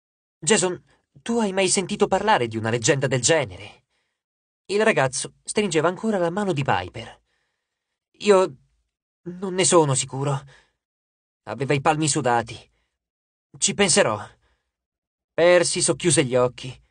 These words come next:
"Non ne sei sicuro?" Jason non reagì.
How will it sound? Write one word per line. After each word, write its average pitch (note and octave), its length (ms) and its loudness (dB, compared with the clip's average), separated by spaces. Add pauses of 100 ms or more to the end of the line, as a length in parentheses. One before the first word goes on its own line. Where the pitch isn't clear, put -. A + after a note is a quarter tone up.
(800)
"Non D3+ 320 -4
ne D#3+ 120 2
sei G3 180 2
sicuro?" C3+ 680 -6 (840)
Jason C#3 760 0
non D3 180 2
reagì. C#3 420 -2